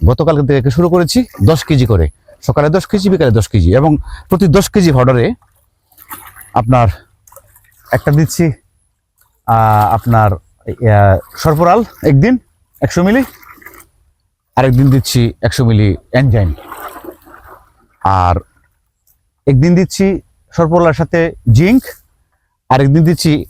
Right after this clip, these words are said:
এনজাইমের সাথে আপনার ওই আহ, ভিটামিন সি, এই চারটা এখন বর্তমানে চলতেছে। এবং সাথে চলতেছে আপনার বিটা পাওয়ার, বিটা পাওয়ার চলতেছে।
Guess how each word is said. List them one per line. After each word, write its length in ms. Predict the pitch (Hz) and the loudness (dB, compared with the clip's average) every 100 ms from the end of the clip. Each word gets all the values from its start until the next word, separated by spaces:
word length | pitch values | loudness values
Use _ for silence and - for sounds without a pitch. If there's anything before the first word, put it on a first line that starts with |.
| - | -6
এনজাইমের 440 | 143 175 175 196 185 | 0 2 2 2 0
সাথে 400 | 170 147 139 214 - _ _ _ _ _ _ - | -2 0 -2 -2 -10 _ _ _ _ _ _ -6
আপনার 380 | 107 117 107 101 - _ | -2 2 2 2 -4 _
ওই 420 | - 101 95 85 - _ _ _ _ _ _ 95 | -2 0 2 0 -2 _ _ _ _ _ _ 0
আহ, 460 | 92 92 - 120 | 2 2 0 0
ভিটামিন 340 | 117 190 170 143 | 0 2 0 0
সি, 280 | - 151 78 - _ _ _ _ _ _ _ _ _ | 0 -2 -2 -8 _ _ _ _ _ _ _ _ _
এই 120 | 151 151 - _ - | -4 -4 -8 _ -4
চারটা 340 | 143 135 196 233 - - _ - | -4 -2 -2 -4 -6 -20 _ -8
এখন 220 | 120 120 | -2 0
বর্তমানে 340 | 113 - 117 101 | 0 0 -2 0
চলতেছে। 440 | 104 90 80 202 - _ _ _ _ _ - | -2 -2 -2 -4 -8 _ _ _ _ _ -2
এবং 460 | 135 196 151 151 | 2 2 0 -2
সাথে 240 | - 165 165 | -4 -4 -2
চলতেছে 380 | 175 156 156 | -2 -2 -2
আপনার 280 | 156 151 143 120 _ _ - - - - - 123 | -2 0 0 -2 _ _ -6 -4 -4 -6 -2 0
বিটা 220 | 170 208 | 2 0
পাওয়ার, 280 | 151 113 82 73 - - - - - - - - - 101 | 0 -2 -2 -4 -12 -20 -20 -16 -14 -12 -14 -16 -6 0
বিটা 200 | 127 156 | 0 0
পাওয়ার 200 | 127 120 | 0 0
চলতেছে। 440 | 127 143 143 214 | 0 -2 -2 -2